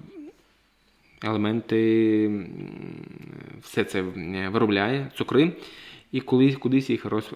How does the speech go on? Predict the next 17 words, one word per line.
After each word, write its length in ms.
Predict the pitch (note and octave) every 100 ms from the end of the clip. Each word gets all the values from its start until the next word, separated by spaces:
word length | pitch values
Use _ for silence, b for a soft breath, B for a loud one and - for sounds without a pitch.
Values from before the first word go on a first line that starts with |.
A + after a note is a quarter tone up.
| -
розпроділ-, 760 | A2 A2 - - G#2+ G#2+ G2+ G#2+
е, 160 | G#2+
розподіляє. 600 | A2 - A2 G#2+ G2 F2+ F2+ -
Якщо 420 | - G2+ - D#3+
щось 320 | D3 D3 C3+ A2
рослині 360 | A2 A#2+ G2+
не 140 | F#2 B2+
вистачає, 460 | C3 A#2 - F#2+ G#2
високої 540 | A#2 - D#3 D#3+ D#3+
сі, 400 | D#3+ - G#2+ F#2+ - _
не 100 | -
вистачає 520 | G2 - - C#3 D3+
світла, 500 | D3 - A#2 G2+ F2 - B B B B B
е, 540 | G2+ G#2 G2+ G2+ G2 F#2+
перепади 360 | G#2+ A#2 C3+ B2+
температури 500 | C3 A#2+ A2+ B2+ B2
вологості, 580 | A#2+ A#2 G2+ F#2+ -